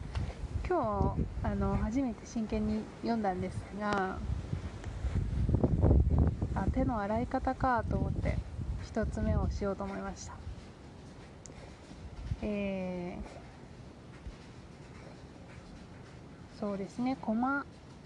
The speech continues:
多摩、多摩小平保健所によると、五十パーセント以上の人は指の先までよく洗って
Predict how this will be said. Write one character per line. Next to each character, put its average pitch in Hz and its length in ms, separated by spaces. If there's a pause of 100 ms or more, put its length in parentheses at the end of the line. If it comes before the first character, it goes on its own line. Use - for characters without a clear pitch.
(280)
多 - 80
摩、 247 320 (100)
多 - 20
摩 339 200
小 214 160
平 262 340
保 185 120
健 220 340
所 208 380 (840)
に 220 200
よ 214 120
る 220 140
と、 226 460 (2750)
五 233 120
十 302 120
パ - 200
ー 330 100
セ 320 80
ン 311 80
ト 320 100
以 311 60
上 240 180
の 190 100
人 196 260
は 190 80
指 190 200
の 294 140
先 285 300
ま 269 120
で 220 100
よ 214 120
く 214 100
洗 196 200
っ 226 40
て 226 320